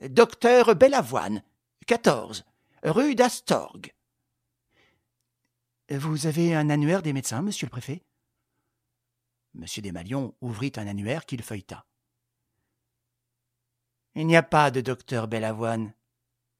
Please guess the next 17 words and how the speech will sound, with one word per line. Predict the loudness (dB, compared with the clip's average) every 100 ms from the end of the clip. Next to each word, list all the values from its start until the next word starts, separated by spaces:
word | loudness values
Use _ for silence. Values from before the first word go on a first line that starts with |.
| _ _ _ _
et | 2 4
aucun | 4 4 2
docteur | 4 0 2 4 4
n'habite | 2 -2 -4 -4 -8
au |
quatorze | -6 -4 -4 0 0 -2 -8 -6
de | -2
la | 0
rue | 0 -2
d'Astorg. | -6 -10 -12 -14 -18 -20 _ _ _ _ _ _ _ _ _ _ _ _ _ _ _ _ _ _ _ _ _ _ _ _ _ -14
Un | -10 -6
assez | -6 -4 -4
long | -4 -6
silence | -8 -8 -10 -10 -12 _ _ _ -10
suivit | -8 -6 -6 -6
cette | -6 -8
déclaration. | -12 -10 -10 -8 -10 -12